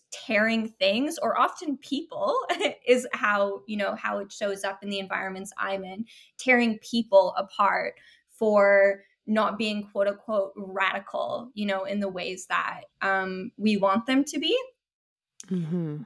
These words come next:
Speaker 1: But, um, yeah, yeah, I'm, I'm learning along the way how to, you know, not just deconstruct, but also, also how to offer alternative ways of being. Um, and I'm figuring that out for myself. You know, that's why the account, I won't say what it's called, but is called What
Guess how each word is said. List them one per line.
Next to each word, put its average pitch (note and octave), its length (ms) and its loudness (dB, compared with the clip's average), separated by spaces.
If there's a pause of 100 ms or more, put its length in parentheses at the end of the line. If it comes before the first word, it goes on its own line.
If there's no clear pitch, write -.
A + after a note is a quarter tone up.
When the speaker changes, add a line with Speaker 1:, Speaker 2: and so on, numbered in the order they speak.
Speaker 1:
But, A3 420 2
um, G3+ 720 -4 (680)
yeah, A3 520 0
yeah, G#3 240 -2
I'm, A#3+ 300 0
I'm A3 340 -4
learning G3+ 400 -4
along G3 340 -6
the G3+ 80 -6
way G3 420 -4
how G3+ 240 0
to, F#3+ 640 -4 (120)
you G#3 240 -6
know, G#3 80 -2
not G3+ 340 2
just G#3+ 240 -8
deconstruct, G#3 720 -2
but G3 140 2
also, G3+ 600 -2
also G#3+ 360 0
how G3+ 340 0
to G3+ 360 -8
offer G3+ 500 0
alternative G#3+ 640 -2
ways G3 360 -4
of F#3+ 160 -8 (100)
being. F#3+ 480 -4 (460)
Um, G3 260 0
and A3+ 80 0
I'm A3+ 160 2
figuring A3+ 480 -2
that - 180 0
out C#4+ 240 -4
for G#3+ 120 -8
myself. G3 640 -6
You G3 80 -10
know, G3 220 -2
that's G3+ 300 -2
why G3+ 200 0
the G3+ 140 -2
account, G3 420 -6
I G3 60 -2
won't G#3 220 -4
say B3 140 2
what A#3+ 140 4
it's B3 120 -10
called, A3+ 340 4
but A3+ 140 2
is G3+ 180 -2
called G3+ 520 0
What G3 240 0